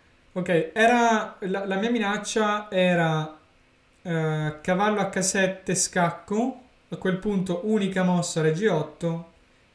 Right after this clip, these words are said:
e torre otto matto. Con torre G due lui mi inchioda il cavallo sul re, quindi questa minaccia è parata. Ora proviamo a attivare un minimo la torre in modo che possa scendere in ultima a dargli,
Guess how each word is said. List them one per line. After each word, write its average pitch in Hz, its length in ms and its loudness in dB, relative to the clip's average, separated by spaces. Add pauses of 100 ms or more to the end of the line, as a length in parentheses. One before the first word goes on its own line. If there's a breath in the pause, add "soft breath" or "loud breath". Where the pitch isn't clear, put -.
e 156 400 -2
torre 156 280 0
otto 143 280 -6
matto. 143 640 -8 (1600 soft breath)
Con 226 260 8
torre 202 240 4
G 240 120 2
due 208 240 4
lui 190 160 4
mi 175 100 4
inchioda 170 260 6
il 156 60 4
cavallo 170 360 2
sul 202 200 -4
re, 143 260 0
quindi 143 520 -8
questa 151 300 -8
minaccia 143 480 -6
è 139 320 -4 (680)
parata. 147 720 0 (1200 soft breath)
Ora 180 420 4
proviamo 160 800 0
a 151 180 -2
attivare 156 560 0
un 151 80 2
minimo 156 240 2
la 147 100 0
torre 190 340 2
in 196 60 2
modo 156 200 2
che 147 80 -2
possa 151 340 -4
scendere 147 460 -2
in 143 80 -2
ultima 143 460 -4
a 139 40 -6
dargli, 139 720 -6